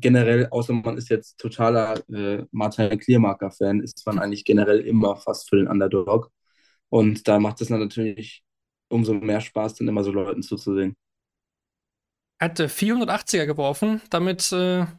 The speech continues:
Speaker 2: drei mehr als Martin Klärmarker. Der war jetzt nie in Gefahr, so richtig, du hast es richtig gesagt, aber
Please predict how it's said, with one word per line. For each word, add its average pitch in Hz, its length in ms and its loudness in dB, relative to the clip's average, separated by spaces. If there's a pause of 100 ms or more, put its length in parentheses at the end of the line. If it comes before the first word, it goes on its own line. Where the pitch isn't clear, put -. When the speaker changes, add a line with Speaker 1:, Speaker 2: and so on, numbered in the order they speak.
(140)
Speaker 2:
drei 170 260 0
mehr 202 280 0
als 185 240 -2
Martin 190 340 0
Klärmarker. 202 720 -2 (500)
Der 175 120 2
war 170 120 0
jetzt 180 200 -2
nie 180 180 0
in 180 80 0
Gefahr, 170 380 0
so 175 80 0
richtig, 175 480 -2
du 180 60 0
hast 170 120 0
es - 260 -2
richtig 175 300 -4
gesagt, 170 500 -2
aber 175 300 0